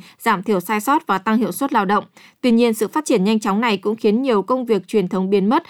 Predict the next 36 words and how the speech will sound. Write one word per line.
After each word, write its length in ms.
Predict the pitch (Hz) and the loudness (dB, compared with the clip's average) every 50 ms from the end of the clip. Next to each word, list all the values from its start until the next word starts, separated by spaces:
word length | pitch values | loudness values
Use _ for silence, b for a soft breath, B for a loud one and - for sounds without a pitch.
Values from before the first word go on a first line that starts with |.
| B B B B | B B B B
đặt 180 | 214 220 185 - | -4 -4 -2 -2
ra 80 | 269 | -2
nguy 160 | 269 269 269 | -2 -2 -4
cơ 220 | 247 - 262 254 240 | -2 0 0 0 0
thất 220 | 233 311 302 - | 0 -4 -4 -2
nghiệp 180 | 262 233 208 - - | 0 0 -2 -2 -2
cho 120 | - 220 | -2 0
những 220 | 208 202 202 254 | 0 0 0 -2
người 120 | 269 247 208 | -2 -2 0
lao 140 | 196 196 196 | 0 0 0
động 180 | 214 196 - | -2 -4 -4
có 140 | - 202 208 | -4 -6 -6
trình 180 | - 247 196 180 | -4 -2 -2 -2
độ 140 | 190 160 | -2 -2
tay 180 | - - - 196 | -2 -2 -2 -2
nghề 140 | 196 185 175 | 0 -2 -2
thấp. 220 | 180 233 269 277 - B B B B B B B _ | -2 -2 -2 -2 -4 B B B B B B B _
Có 120 | 226 240 | -2 0
thể 160 | - 320 220 | 0 0 0
nói, 200 | 185 190 190 190 | 2 0 0 0
A 300 | - 233 226 - 220 214 | 0 -2 0 0 0 0
I 80 | 214 214 | -2 -2
không 200 | - 269 254 277 | -2 -4 -4 -2
chỉ 160 | - 226 190 | -2 0 0
mang 180 | 196 226 233 214 | 0 0 0 0
đến 180 | 202 196 208 | 0 0 0
thách 180 | 214 285 269 - | -2 -4 -4 -2
thức 180 | 311 311 311 - - | -2 -2 -2 -2 -4
mà 140 | 208 202 | -4 -4
còn 220 | 190 - 208 196 196 | -2 -2 -2 0 0
mở 140 | 196 180 - | 0 -2 -2
ra 200 | - 226 233 226 | -2 0 0 0
những 180 | 220 226 254 | 0 -2 -2
cơ 120 | - 247 240 | -2 -2 0
hội 180 | 220 185 185 | 0 0 0
lớn. 280 | 185 196 196 214 269 | 0 0 2 0 0